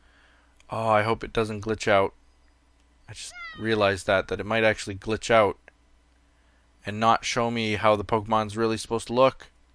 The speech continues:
That would be not very good at all. But I guess I'll find out. 'Cause it's not, all of a sudden it's not choppy out here, maybe. Oh, yeah, no, it still is.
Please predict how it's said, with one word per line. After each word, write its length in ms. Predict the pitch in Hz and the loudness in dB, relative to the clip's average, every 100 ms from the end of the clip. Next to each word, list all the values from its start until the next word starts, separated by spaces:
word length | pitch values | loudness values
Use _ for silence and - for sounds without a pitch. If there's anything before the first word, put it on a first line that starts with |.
| _ _ _ _ _ _ _ _ _ _ _ _ _ - | _ _ _ _ _ _ _ _ _ _ _ _ _ -4
That 120 | 95 107 | 0 0
would 120 | 113 | 0
be 100 | 117 | 0
not 280 | 117 117 104 | 2 2 2
very 240 | 120 120 | 0 2
good 180 | 123 120 | 0 4
at 80 | 123 | 6
all. 400 | 131 123 - - _ _ _ _ _ _ _ _ _ _ _ _ _ _ | 8 6 4 -6 _ _ _ _ _ _ _ _ _ _ _ _ _ _
But 100 | - | -6
I 40 | 113 | -2
guess 200 | 117 - | -2 -2
I'll 80 | 104 | -4
find 340 | - 113 110 | 0 0 6
out. 320 | 123 120 117 _ _ _ _ _ _ _ _ _ _ | 8 8 4 _ _ _ _ _ _ _ _ _ _
'Cause 200 | - 107 | -12 -12
it's 160 | - - | -12 0
not, 240 | 127 127 - | 4 4 4
all 100 | 131 | 0
of 60 | |
a 40 | 139 | 2
sudden 200 | 151 139 | 0 0
it's 120 | 120 | 0
not 200 | 135 123 | 0 2
choppy 360 | - 156 123 104 | 2 0 2 -2
out 180 | 92 | -2
here, 180 | 104 92 | -4 -6
maybe. 400 | 92 90 90 90 _ _ - | -6 -8 -8 -12 _ _ -2
Oh, 140 | 113 | 0
yeah, 180 | 110 - - | 0 -2 -4
no, 120 | 104 | -12
it 120 | - | -12
still 300 | - 107 104 | -10 -4 -2
is. 320 | 95 101 - | -2 -4 -12